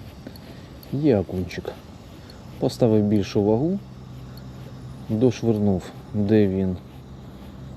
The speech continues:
виходить, і ось тягну ще одного. Отак от. Отак. І дивіться, як бере.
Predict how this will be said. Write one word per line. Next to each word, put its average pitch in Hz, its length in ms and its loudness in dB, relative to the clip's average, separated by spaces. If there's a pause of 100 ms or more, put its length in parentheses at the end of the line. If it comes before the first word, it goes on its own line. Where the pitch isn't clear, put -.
(500)
виходить, 165 760 4
і 170 300 6
ось 160 400 0 (160)
тягну 131 320 4 (840)
ще - 300 0
одного. 87 540 2 (1500)
Отак 120 920 4
от. 87 280 -4 (1300)
Отак. 113 640 4 (380)
І 113 100 6
дивіться, 107 560 6
як 107 280 4
бере. 117 400 4